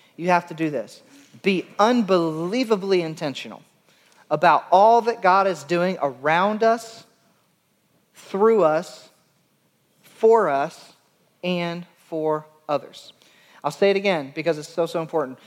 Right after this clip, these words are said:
To not miss out on the goodness of God, we have to be unbelievably intentional about all the things God's doing around us, through us, for us, and for other people. There it is. Now, I'll show you why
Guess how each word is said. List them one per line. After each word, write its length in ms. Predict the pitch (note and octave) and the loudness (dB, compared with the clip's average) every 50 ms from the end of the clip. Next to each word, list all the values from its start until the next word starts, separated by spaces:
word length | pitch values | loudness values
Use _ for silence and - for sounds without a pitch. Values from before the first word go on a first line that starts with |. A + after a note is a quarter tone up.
| - - _ - | -20 -20 _ -12
To 120 | - F3 | -8 -6
not 300 | E3+ F3 F#3 G3 G#3+ A3+ | -2 0 2 2 2 2
miss 300 | A3 A3 A3 A3+ A3 - - - | 0 -2 -2 -2 -4 -8 -6 -2
out 340 | F3+ F3 D#3+ E3 F#3 F3+ - | 0 2 2 2 2 0 -2
on 120 | E3 D#3+ D#3 | -6 -6 -6
the 80 | D#3 | -4
goodness 280 | D3+ E3 E3 E3 D#3+ - | -2 -2 -4 -4 -6 -10
of 60 | D#3 | -2
God, 220 | D#3+ E3+ D3+ C3+ | 0 2 2 2
we 180 | C3+ D#3+ F3+ G3 | 0 -2 -2 -2
have 220 | F#3+ F#3 E3+ - - | 0 -2 -2 -2 -6
to 60 | E3 | -10
be 140 | D#3+ D#3 C3+ - | -10 -10 -6 -2
unbelievably 600 | E3+ F#3+ G#3 G#3 G#3 G3 F#3 F3+ F3 E3+ E3+ E3+ | -2 0 0 0 0 0 0 -2 -2 -4 -6 -8
intentional 480 | D#3+ D3+ - B2+ G#2+ - - - - - _ _ _ _ _ _ _ _ _ _ | -8 -8 -10 -14 -14 -14 -18 -20 -20 -20 _ _ _ _ _ _ _ _ _ _
about 180 | B2 B2 G2 - - - | -12 -10 -10 -10 0 4
all 200 | F#3+ G3 G#3 A3+ | 4 6 6 4
the 100 | G#3 A3 | 2 -2
things 380 | - - F#3+ E3 D3+ C#3+ C3+ - | -4 -4 -4 -4 -4 -8 -10 -4
God's 300 | - D3+ D3 D3 C#3+ - | -2 0 0 0 -2 -6
doing 220 | D#3 D3 C#3+ D3 | -6 -6 -6 -6
around 440 | C3 A#2+ C3 D#3+ E3 E3+ F3 F3 F3 | -8 -6 -2 0 0 0 0 -2 -2
us, 260 | F3 E3+ E3+ - - | -4 -4 -6 -8 -16
through 340 | - _ E3 D#3+ D#3 D#3 D#3 | -16 _ -8 -4 -2 0 0
us, 300 | D3+ D3 D3+ - - - _ | 0 -2 -4 -10 -20 -20 _
for 260 | - D3+ D3 C#3+ C#3+ | -10 -6 -4 -2 0
us, 240 | C#3+ C#3+ C#3+ - - - - | 0 -2 -4 -8 -14 -16 -12
and 280 | D#3 D3+ D3 D3 D3 | -10 -10 -10 -10 -12
for 420 | - _ _ C#3+ C#3 C3+ C3+ C3+ C#3 _ _ _ _ | -16 _ _ -10 -6 -6 -6 -6 -8 _ _ _ _
other 280 | C3 C3 B2+ B2+ B2+ B2 | -8 -8 -8 -8 -10 -14
people. 400 | _ - - B2+ - - - - _ _ _ _ _ _ _ _ _ _ _ _ _ _ _ _ _ _ | _ -18 -20 -20 -18 -20 -20 -20 _ _ _ _ _ _ _ _ _ _ _ _ _ _ _ _ _ _
There 160 | - F3 F#3+ F#3 | 0 2 2 2
it 80 | E3 | 2
is. 200 | B2 E2 - - | -2 -6 -10 -8
Now, 340 | - E3+ F3 E3 D#3 A2 - - - _ _ _ _ _ _ _ _ _ - | -2 0 0 0 0 -2 -4 -10 -20 _ _ _ _ _ _ _ _ _ -8
I'll 100 | D3 D3 | -8 -8
show 220 | - - - F3+ | -6 -2 0 0
you 180 | F3 E3 E3+ D3+ | 0 0 -2 -4
why 400 | D3 C#3+ C#3 C3 A2+ A2+ A2+ B2 | -6 -4 -4 -4 -4 -6 -10 -18